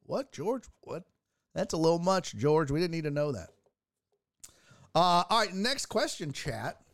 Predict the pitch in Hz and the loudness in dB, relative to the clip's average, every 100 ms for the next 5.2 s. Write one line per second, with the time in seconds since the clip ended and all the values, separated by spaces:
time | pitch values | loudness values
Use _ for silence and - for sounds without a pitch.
0 | _ _ _ 156 - 240 - 131 123 95 | _ _ _ -12 -6 -4 -2 0 0 -2
1 | _ _ _ _ - 190 170 160 135 110 | _ _ _ _ -8 -4 -2 0 -2 -4
2 | - 123 143 - 123 110 - 123 127 123 | -8 -6 -6 -4 -6 -6 -2 0 0 0
3 | 123 98 - 131 123 123 107 117 110 - | -6 -6 -8 -8 -6 -8 -8 -8 -8 -10
4 | 107 143 147 117 123 117 107 95 - 110 | -6 -2 -2 -2 -6 -6 -8 -6 -6 -6
5 | 85 | -8